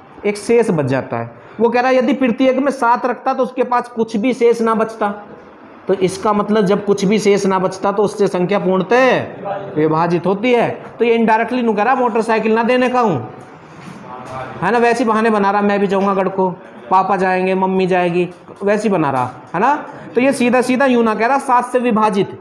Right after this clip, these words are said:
या सात का गुणज, है ना, यूँ कह रहा कि अगर सात सात रख दे तो शेष कुछ ना बचने का। इसका मतलब जो option सात से विभाजित होगा वो answer।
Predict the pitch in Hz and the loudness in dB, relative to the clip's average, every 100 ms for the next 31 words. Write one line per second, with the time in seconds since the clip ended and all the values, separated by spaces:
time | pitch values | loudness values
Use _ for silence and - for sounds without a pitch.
0 | - 220 226 220 220 240 202 208 151 104 | -2 -2 0 0 0 0 2 0 -2 -6
1 | - - - 190 269 269 269 - - - | -14 -18 -6 -2 0 -2 -8 -20 -20 -20
2 | - - - - - 202 226 196 180 180 | -20 -20 -20 -20 -2 0 4 4 2 2
3 | 208 208 202 196 190 202 190 190 196 196 | 0 -2 0 -2 0 -2 0 0 0 0
4 | 196 190 190 190 175 175 180 170 165 165 | 0 -2 0 -2 0 0 0 -2 -2 -2
5 | 165 - - 185 - 185 170 170 226 208 | -6 -10 -6 -4 -2 -2 0 0 0 0
6 | 170 180 175 175 180 175 165 170 175 165 | 2 2 0 0 -2 0 -2 0 0 2
7 | 160 165 160 180 202 190 156 131 120 120 | 0 0 -2 -2 0 0 -2 -4 -8 -14